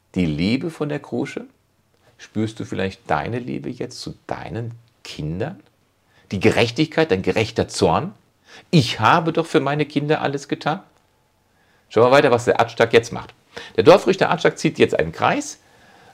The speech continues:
aus Kreide, der kaukasische Kreidekreis, um den Michel herum.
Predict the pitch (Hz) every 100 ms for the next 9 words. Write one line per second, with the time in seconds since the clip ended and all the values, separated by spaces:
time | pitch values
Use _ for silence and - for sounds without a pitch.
0 | - 101 - - - 80 87 107 160 233
1 | - - 80 90 80 78 76 - 87 117
2 | 127 151 254 - _ _ _ 143 160 165
3 | 147 120 156 - 82 - - 57